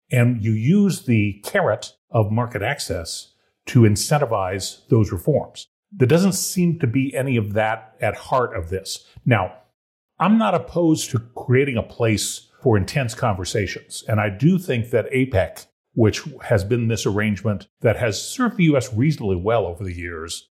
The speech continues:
as a place to tee up initiatives, as a place to work things out in advance of formal agreements. I think we're kind of at the end of the cycle with apec because it includes all three Chinas,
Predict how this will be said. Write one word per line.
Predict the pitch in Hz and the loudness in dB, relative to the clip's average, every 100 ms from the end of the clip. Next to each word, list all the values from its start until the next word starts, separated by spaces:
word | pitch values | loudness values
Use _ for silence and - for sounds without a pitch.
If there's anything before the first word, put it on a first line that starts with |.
| _ | _
as | 117 123 | 0 2
a | 131 | 0
place | - 139 120 - | -2 0 0 -2
to | |
tee | 117 - 127 | -6 -2 2
up | 110 107 | 2 0
initiatives, | 98 113 135 117 113 | -4 -4 0 0 0
as | 98 | -2
a | 85 | -4
place | - 110 | -6 -6
to | 98 | -6
work | 90 120 - | -4 -4 -2
things | 123 107 101 | -2 0 0
out | 104 104 _ 196 | 0 -2 _ 2
in | 117 | 4
advance | 98 90 110 117 131 - | 4 2 2 2 0 -4
of | - - | -6 -2
formal | 107 92 87 | 0 0 -4
agreements. | 82 90 80 82 - - - - | -8 -10 -12 -12 -10 -12 -6 -2
I | |
think | 131 240 240 | 0 0 -2
we're | 147 | -6
kind | - 214 | -4 -4
of | 170 | -2
at | 123 | -2
the | 131 | -2
end | 123 | -2
of | 92 | -4
the | |
cycle | - 170 170 101 | -4 -4 -2 -2
with | 92 98 | -2 -2
apec | 85 90 90 - | -2 -2 -6 -6
because | 107 120 104 - - | -2 0 0 -4 -2
it | 139 | 0
includes | 120 107 - 143 117 95 | 2 0 2 2 0 -4
all | - 107 127 | 0 2 2
three | - 117 | 0 -2
Chinas, | 101 135 120 80 123 - - | -2 -2 -2 -4 -6 -8 -12